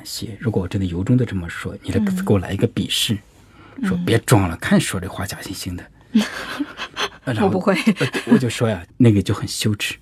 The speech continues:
Speaker 2: 嗯。
Speaker 1: 羞耻最后就形成这么一种感觉，就堵在这儿。因为我们讲心口深入到喉咙，一般表达就两个东西，
Speaker 2: 嗯。
Speaker 1: “我爱你”，“我恨你”。
Speaker 2: 嗯。
Speaker 1: 哎，而且爱和恨其实都是情感的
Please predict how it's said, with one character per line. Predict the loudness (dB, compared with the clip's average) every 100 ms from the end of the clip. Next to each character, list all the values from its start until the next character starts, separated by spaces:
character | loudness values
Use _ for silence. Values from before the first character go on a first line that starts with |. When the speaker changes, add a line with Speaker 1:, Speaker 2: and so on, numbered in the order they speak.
| -18 -14
Speaker 2:
嗯。 | -8 -6 -6 -10 _ _
Speaker 1:
羞 | -6 4 4
耻 | 4
最 | 0
后 | 0
就 | -2
形 | -2 -2
成 | -2 -2
这 | 0
么 |
一 | 0
种 | -2
感 | -4 -8
觉， | -12
就 | -8 -8
堵 | -8 -10
在 | -10
这 | -10 -12
儿。 | -16 _
因 | 2
为 | 4 4
我 | 6
们 | 4
讲 | 4 0
心 | 4 4
口 | 4 -2 -6 -6
深 | -6 0 2
入 | 2
到 | -2
喉 | -2
咙， | -2 0
一 | 0
般 | 0
表 | -2 -4
达 | -6
就 | -4
两 | -4 -6
个 |
东 | -8 -8
西， | -8 -14 -20 _ -14 -6
Speaker 2:
嗯。 | -4
Speaker 1:
“我 | -2
爱 | 0 -2
你 | -4 -8
”，“我 | -8 -10
恨 | -4 -2
你”。 | -2 -8 _ -8
Speaker 2:
嗯。 | -4 -4 -6 -12 -20 -20 -20 -20 -20 -6
Speaker 1:
哎， | -4 -2 -4 0
而 | 2
且 | 2
爱 | 0 0
和 | 0
恨 | 4 4 4 0
其 | -4
实 | -2
都 | -2
是 | -2 -2
情 | -4 -4
感 | -6 -8
的 | -10